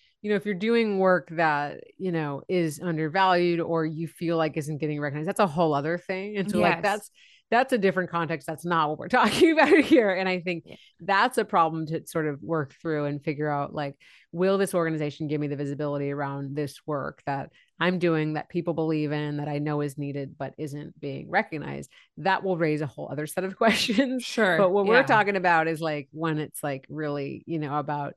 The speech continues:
Speaker 1: you being, you know, bringing something forth in the organization.
Speaker 2: Yeah. And your own internal motivation
Speaker 1: Yeah.
Speaker 2: and your
Speaker 1: Yeah.
Speaker 2: own internal cup
Speaker 1: Exactly.
Speaker 2: being filled versus, "I'm gonna pivot because no one's <laughs> valuing my work."
Speaker 1: Yeah,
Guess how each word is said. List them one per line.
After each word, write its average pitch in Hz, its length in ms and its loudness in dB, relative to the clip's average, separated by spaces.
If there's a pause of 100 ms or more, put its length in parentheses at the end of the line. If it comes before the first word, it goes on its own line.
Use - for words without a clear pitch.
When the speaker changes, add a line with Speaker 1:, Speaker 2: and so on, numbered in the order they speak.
Speaker 1:
you 165 420 -4
being, 147 560 -4 (140)
you 160 100 -8
know, 147 140 -8
bringing 147 400 -6
something 147 520 -10 (140)
forth 139 320 -10
in 139 80 -10
the 143 60 -12
organization. 139 400 -10
Speaker 2:
Yeah. - 140 -6
And 220 140 0
your 233 200 2
own 226 280 2
internal 190 840 -2
motivation 160 960 0
Speaker 1:
Yeah. - 100 -20
Speaker 2:
and 165 200 -2
your 160 120 2
Speaker 1:
Yeah. - 120 -4
Speaker 2:
own 170 260 -2
internal 160 400 -6
cup 147 280 -2
Speaker 1:
Exactly. 160 120 -14
Speaker 2:
being 151 280 -4
filled 143 380 -4
versus, 160 580 -2 (320)
"I'm 175 120 -2
gonna 170 180 0
pivot 165 360 0
because 160 280 -4
no 160 180 -6
one's 147 220 -6 (100)
<laughs> 143 300 -2
valuing 147 160 -6
my - 140 -2
work." 202 160 -2
Speaker 1:
Yeah, 208 260 2